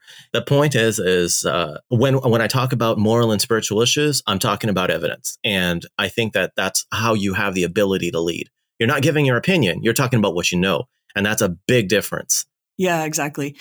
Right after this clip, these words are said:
Speaker 2: So I'd love to talk about, um, servant leadership just for a minute. Do you have any thoughts on that?
Speaker 1: I know this is really, really popular right now,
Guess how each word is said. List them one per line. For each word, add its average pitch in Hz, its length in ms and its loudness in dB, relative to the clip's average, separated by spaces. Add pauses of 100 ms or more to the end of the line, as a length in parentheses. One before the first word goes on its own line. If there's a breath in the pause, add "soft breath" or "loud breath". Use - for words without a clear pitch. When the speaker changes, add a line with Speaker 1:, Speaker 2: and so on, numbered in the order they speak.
(120)
Speaker 2:
So - 160 2
I'd 202 140 0
love 240 140 2
to 277 100 0
talk 220 240 0
about, 180 380 0
um, 156 300 0
servant 196 380 -2
leadership 160 520 -2
just 170 220 -2
for 147 160 -4
a 143 60 -4
minute. 139 420 -6 (360)
Do 196 80 -2
you - 20 2
have 196 80 0
any 190 140 0
thoughts 175 260 -2
on 180 80 -4
that? 185 220 -6 (200)
Speaker 1:
I 104 180 0
know 104 200 2
this 98 180 0
is 87 160 -2
really, 98 400 0
really 107 220 2
popular 110 420 0
right 110 220 0
now, 110 320 0